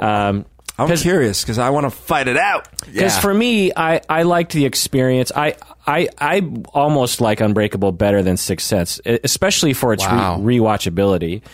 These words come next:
Speaker 3: Okay.
Speaker 1: I mean, Sixth Sense, you can't really watch again unless you're curious about things.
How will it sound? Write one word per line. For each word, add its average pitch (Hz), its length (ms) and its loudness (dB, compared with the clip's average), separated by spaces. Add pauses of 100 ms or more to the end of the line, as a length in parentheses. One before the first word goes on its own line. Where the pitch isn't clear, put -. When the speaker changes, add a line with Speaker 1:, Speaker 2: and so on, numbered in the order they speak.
Speaker 3:
Okay. 98 280 -6
Speaker 1:
I 147 40 0
mean, 156 140 2
Sixth - 280 -2
Sense, 151 340 -2
you 127 60 -4
can't 147 420 -2
really 107 460 2
watch 92 340 0
again 104 300 0
unless 98 280 0
you're 92 180 -2 (240)
curious 98 540 -2
about 87 240 -4
things. 92 200 -4